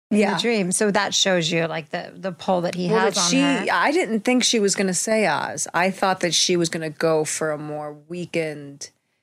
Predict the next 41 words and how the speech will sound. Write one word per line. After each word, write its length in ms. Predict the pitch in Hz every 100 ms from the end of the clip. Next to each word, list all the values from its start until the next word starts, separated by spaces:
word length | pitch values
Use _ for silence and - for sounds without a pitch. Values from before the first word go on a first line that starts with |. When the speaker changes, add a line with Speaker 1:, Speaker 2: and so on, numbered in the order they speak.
| - _ -
Speaker 2:
character. 600 | 262 254 254 - 165 147 - 233
But 220 | 247 - -
Oz 280 | 202 254 247
is 180 | 247 165
weak 400 | - - - _
when, 260 | 175 165 -
when 280 | 165 170 165
you 100 | 160
finally 480 | 147 170 165 160 160
find 340 | 147 160 156 156
out 240 | 151 151
at 120 | 151
the 140 | 160 156
end 320 | 151 156 151
that 180 | 156 -
he's 280 | 160 156
just 300 | - 165 -
a 160 | 160 156 _ _ _
human 460 | 277 359 277 214 240
behind 420 | 247 240 226 226
Speaker 1:
Yeah. 60 | 165
Speaker 2:
all 180 | 160 160
that, 300 | 156 151 - _ _ _ _ _ _
um, 300 | 165 165 165
puppet 320 | - 208 -
master 400 | 175 165 160 170
stuff. 340 | 160 175 165 - 185
But 200 | 170 -
optimistic 580 | 185 - 214 202 - 170
voices 680 | 190 180 165 180 175 175 185
again, 640 | 190 196 175 170 165 180
and, 220 | 160 220
Speaker 1:
Mm-hmm. 480 | 208 190 170 - -
Speaker 2:
and 180 | 277 226
they, 60 | 175
they 20 |
talk 300 | 196 165 170
about 300 | 165 160 151
that 260 | 160 160
in 180 | -
the, 80 | 165